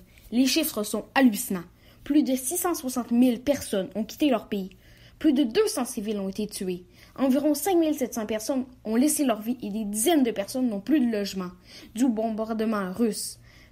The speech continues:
Malgré cela, des négociations avec la Russie sont toujours en cours et plusieurs pays ont imposé à la Russie des sanctions économiques qui ont visiblement un effet. La Banque centrale russe a dû augmenter, dans l'urgence,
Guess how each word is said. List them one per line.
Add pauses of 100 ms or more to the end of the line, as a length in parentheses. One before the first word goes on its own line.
(160)
Malgré
cela, (180)
des
négociations (200)
avec
la
Russie
sont
toujours
en
cours (320)
et
plusieurs
pays
ont
imposé
à
la
Russie (260)
des
sanctions
économiques (220)
qui
ont
visiblement
un
effet. (380)
La
Banque
centrale
russe
a (160)
dû
augmenter, (300)
dans
l'urgence,